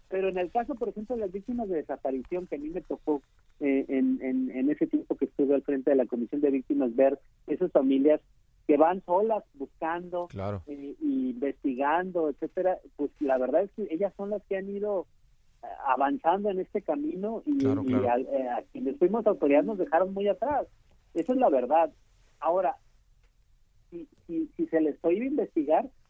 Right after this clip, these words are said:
Speaker 1: hasta se les puede criminalizar. Imaginen, imagínense ustedes, auditorio, ustedes,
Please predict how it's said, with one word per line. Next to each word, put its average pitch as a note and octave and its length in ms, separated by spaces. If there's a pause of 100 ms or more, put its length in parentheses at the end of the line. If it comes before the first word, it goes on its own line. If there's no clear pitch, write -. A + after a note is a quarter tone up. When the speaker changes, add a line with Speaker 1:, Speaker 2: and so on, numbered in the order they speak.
(160)
Speaker 1:
hasta F3 400
se F#3 140
les F3 180
puede B3 300
criminalizar. F#3+ 880
Imaginen, B3 640
imagínense G#3+ 600
ustedes, G3+ 420 (420)
auditorio, E3 760
ustedes, E3+ 480